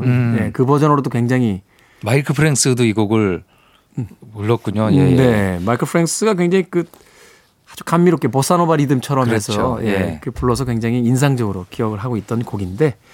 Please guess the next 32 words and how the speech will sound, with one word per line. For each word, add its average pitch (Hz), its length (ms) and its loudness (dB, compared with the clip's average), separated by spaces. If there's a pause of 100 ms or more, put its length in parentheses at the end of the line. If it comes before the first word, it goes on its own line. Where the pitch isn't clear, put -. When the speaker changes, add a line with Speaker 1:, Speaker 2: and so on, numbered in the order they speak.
(640)
Speaker 2:
아, 113 60 -6
오늘은 110 360 -2
다이안 131 320 2
리브스의 107 340 0
곡으로 92 360 -8
준비를 92 480 -8
해주셨습니다. 101 460 -10
자, 123 120 0
이 135 80 4
곡은 165 260 4
광고 208 340 2
후에 185 300 2
듣도록 - 480 -8
하고요. 175 320 0 (960)
이제 - 120 -2
크리스마스인데 214 720 4
올해 160 560 6
사실 - 300 -2
이제, 151 400 0 (160)
에, 139 180 -8
지인들과 143 400 2
만나서 127 280 2
파티를 156 380 -2
즐기기는 127 320 -2
쉽지 - 300 -10
않을 117 160 -6
것 131 120 -6
같고. 117 320 -8
Speaker 1:
네. 92 260 -6 (600)
Speaker 2:
크리스마스에 196 480 2
되게 190 260 4
어떤 151 560 2